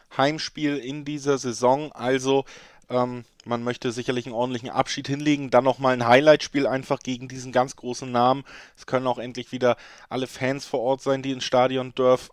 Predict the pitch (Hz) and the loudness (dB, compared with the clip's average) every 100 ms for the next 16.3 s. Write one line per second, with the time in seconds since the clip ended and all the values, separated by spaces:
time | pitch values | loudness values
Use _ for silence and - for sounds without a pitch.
0 | - 120 113 139 143 160 147 - - - | -6 -6 -2 -2 -2 -6 -10 -14 -20 -14
1 | - 139 156 180 175 156 143 180 185 196 | 0 2 2 0 -2 -2 -2 -8 -4 0
2 | 160 151 143 139 135 139 _ _ _ 147 | 0 -2 -4 -2 0 -2 _ _ _ -2
3 | 139 196 175 - 131 127 - 135 - - | 0 -4 -4 -8 -10 -10 0 0 0 -6
4 | - 139 165 160 160 143 190 - 165 139 | -8 -2 2 4 2 -4 -4 -4 2 2
5 | 135 127 135 - 135 139 117 135 131 - | 2 0 -10 -8 -2 -2 -2 -4 -4 -4
6 | 127 - 143 135 131 131 - - - - | -10 -4 2 2 2 0 -2 -12 -20 -20
7 | - _ _ - 123 123 127 135 127 - | -20 _ _ 0 2 4 2 0 -4 6
8 | 131 127 131 135 - - 131 123 139 147 | 8 8 4 -4 -4 -4 -4 -6 -8 -8
9 | 143 131 131 147 143 139 127 135 139 147 | 0 2 2 -2 -12 -12 -10 -6 -6 -8
10 | _ _ _ _ _ - 143 139 - 160 | _ _ _ _ _ -10 -2 -2 -4 -10
11 | 165 175 - 175 151 _ _ - 147 151 | -6 -4 -2 -4 -6 _ _ 2 2 2
12 | - 208 175 165 151 170 151 - 190 165 | -8 -4 -2 0 -2 -4 -10 -10 -10 -6
13 | 113 - 131 156 151 147 156 151 - 151 | -6 -4 -2 4 6 4 0 -12 0 0
14 | 147 160 - 165 - 170 175 170 175 - | 2 0 0 -6 -6 -6 -4 -2 -4 0
15 | 156 151 156 175 165 151 147 143 139 - | 0 0 -6 -8 -8 -10 -10 -14 -12 -4
16 | 170 180 | -4 -4